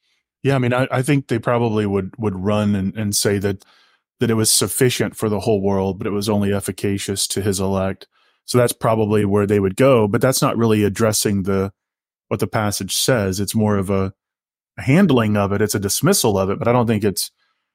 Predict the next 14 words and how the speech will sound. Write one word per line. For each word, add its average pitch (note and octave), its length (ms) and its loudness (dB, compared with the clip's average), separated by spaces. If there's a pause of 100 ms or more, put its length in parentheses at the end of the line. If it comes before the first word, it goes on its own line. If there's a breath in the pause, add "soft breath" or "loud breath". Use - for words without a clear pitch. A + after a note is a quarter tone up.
(220)
an G#2+ 100 -4
exegetical G2+ 580 -2
handling G#2 480 0
or F#2+ 140 2
even G2+ 180 2
a, F#2 120 0 (720)
a A2+ 60 -2
refutation A2+ 600 2
of G2 100 0
our G2+ 160 2
understanding G#2 540 0
of F2+ 100 -4
the - 80 -10
passage. F#2+ 540 -6